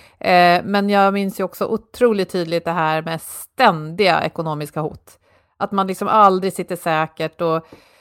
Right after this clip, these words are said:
nu ville jag aldrig bli anställd, för det är inte så jag vill jobba. Jag är mer av en egenföretagare. Men, men liksom otrygghet och faktiskt låga ersättningar som gör att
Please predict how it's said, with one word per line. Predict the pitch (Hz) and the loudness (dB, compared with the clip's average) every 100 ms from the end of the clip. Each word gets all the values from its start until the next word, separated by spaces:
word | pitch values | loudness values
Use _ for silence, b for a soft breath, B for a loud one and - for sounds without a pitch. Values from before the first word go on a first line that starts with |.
| b b b _ | b b b _
nu | 208 | -2
ville | 208 233 220 | 2 4 6
jag | 196 | 6
aldrig | 185 180 | 4 2
bli | 208 277 | 0 2
anställd, | 262 196 175 185 175 175 | 2 2 -2 0 0 -2
för | - | -8
det | 185 180 | -2 0
är | 175 180 190 | 0 -2 -6
inte | 190 180 | -8 -8
så | - 180 170 | -4 0 2
jag | 180 165 165 170 170 190 - 175 | 4 4 4 0 -10 -12 -12 -10
vill | 165 175 175 | -8 -4 -2
jobba. | 175 165 170 | -2 0 -2
Jag | 165 165 | 0 0
är | 165 | 0
mer | 160 156 | -2 -2
av | 156 151 | -2 -2
en | 156 | -6
egenföretagare. | 156 147 147 156 147 - 208 202 175 160 160 | -8 -10 -8 -6 -6 -2 0 0 0 0 -2
Men, | 185 190 | -4 -8
men | - 208 | -8 -8
liksom | 214 220 - | -6 -8 -8
otrygghet | - 294 247 220 226 214 233 277 277 170 | -2 0 0 -2 -4 -2 -2 0 0 0
och | - - - | -4 -6 -8
faktiskt | - 185 - 170 | -8 -8 -8 -8
låga | 190 170 165 | -2 0 0
ersättningar | - 143 - 381 262 185 165 - b b b b b | 0 0 -2 -6 -4 -2 -4 -6 b b b b b
som | - 370 | -4 0
gör | 214 196 190 | 4 6 6
att | 190 190 - | 4 0 -10